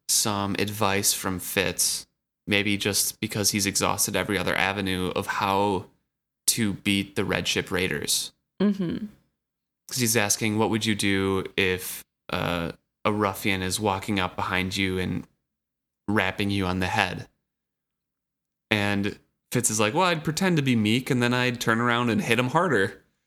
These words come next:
Speaker 2: Yeah.
Speaker 1: And Shade's like, "Well, we tried that. It doesn't work. They know when we're doing that."
Speaker 2: <laughs>
Speaker 1: So it's, it's a s-, direct thing of what's happening with the Raiders, and you can kind of see the frustration in Shade's tone, and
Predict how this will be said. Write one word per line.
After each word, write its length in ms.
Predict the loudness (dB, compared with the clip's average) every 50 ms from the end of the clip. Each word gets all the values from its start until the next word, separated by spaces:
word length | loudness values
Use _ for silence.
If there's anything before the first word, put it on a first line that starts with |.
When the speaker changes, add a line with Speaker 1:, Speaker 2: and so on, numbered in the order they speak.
| _ -2
Speaker 2:
Yeah. 280 | 0 0 0 0 0 2
Speaker 1:
And 180 | 2 2 2 4
Shade's 240 | 4 2 2 4
like, 160 | 2 2 4 4
"Well, 100 | 2 2
we 100 | 2 2
tried 320 | 2 2 2 2 2 4
that. 260 | 2 2 2 2 0 -2
It 80 | 0 0
doesn't 300 | 2 2 2 0 2 2
work. 260 | 2 2 0 0 -2
They 220 | 0 2 2 4 4
know 220 | 4 4 4 4
when 220 | 4 2 2 2 2
we're 100 | 0 0
doing 340 | 2 2 2 2 2 2 0
that." 300 | 0 0 0 -2 -4 -2 0
Speaker 2:
<laughs> 320 | 0 0 0 0 -8 -10 -10 -10 _ _ _ _ -4 0
Speaker 1:
So 60 | 2 2
it's, 120 | 2 2
it's 240 | 2 0 0 0 -2
a 160 | -2 -2 -2
s-, 300 | 0 0 0 -2 -4 -6 -10 _ _ _ -8 -4
direct 460 | -2 0 0 2 2 0 0 -2 -8
thing 420 | -8 -4 0 0 2 2 2 2
of 360 | 2 2 0 0 -4 -8 -12 -18 -14 -6 -2
what's 220 | -2 0 0 2
happening 420 | 2 0 0 0 0 -2 0 0 0
with 160 | -2 -4 -4
the 80 | -2
Raiders, 560 | 0 2 2 2 2 2 0 0 0 -2 -2 -2
and 320 | 0 0 0 -2 -2 -6 -10 _ _ _ _ _ _ _ _ _ _ _ _ _ _ _ _ _ _ _ _ _ _ _ _ _ _ _ _ _ 0
you 140 | 0 0 0
can 120 | -2 -2
kind 220 | -2 0 0 0
of 80 | 0 0
see 140 | 2 2 2
the 100 | 2 0
frustration 1040 | 0 0 0 0 0 0 0 0 0 0 0 0 -2 -2 -2 -2 -2 -2 -4 -8 -16 _ _ _ _ -4
in 360 | -2 0 0 0 0 -2 0
Shade's 580 | 0 0 2 0 0 0 0 0 0 0 0 -2
tone, 460 | -2 -2 0 0 2 2 2 0 0
and 240 | 0 -2 -2 -4